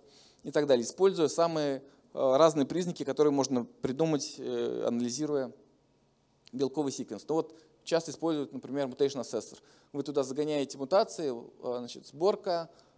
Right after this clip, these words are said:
э, хромосома, что на что поменялось, и он вам выдаст число,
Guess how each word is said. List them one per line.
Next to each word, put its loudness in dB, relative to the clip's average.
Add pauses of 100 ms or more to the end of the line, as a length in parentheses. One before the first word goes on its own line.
(180)
э, -6
хромосома, -2
что -8
на 0
что -4
поменялось, -2 (1160)
и 0
он 4
вам 6
выдаст -10
число, -2